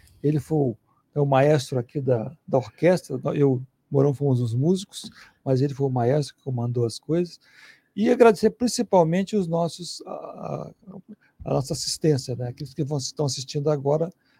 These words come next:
ao vivo e que vão assistir depois. Te agradeço a paciência, a tolerância de vocês e mandem sempre os comentários, as sugestões para o programa. Então vamos lembrar que o perdão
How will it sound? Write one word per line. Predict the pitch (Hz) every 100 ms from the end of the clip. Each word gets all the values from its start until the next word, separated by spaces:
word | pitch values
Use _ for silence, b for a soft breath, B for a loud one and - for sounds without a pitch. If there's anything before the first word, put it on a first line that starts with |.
| _
ao | 156 151
vivo | 123 190 196
e | 208
que | 190
vão |
assistir | 175 170 -
depois. | 175 185 - 131 120 - - _ _
Te | -
agradeço | 202 180 160 156
a |
paciência, | - 156 131 147 156 156
a |
tolerância | 139 143 135 135 135
de | 147
vocês | 156 151 175 196 - b b b
e | 311
mandem | 233 247 233
sempre | 180 208 202
os | -
comentários, | 196 165 131 147 147
as | 139
sugestões | 147 143 135 147 139
para | 151 143
o |
programa. | 135 139 117 101 110 - b b b b
Então | - 196
vamos | 202 208
lembrar | 190 160 147 131
que | 160
o |
perdão | - 160 139 170 202 254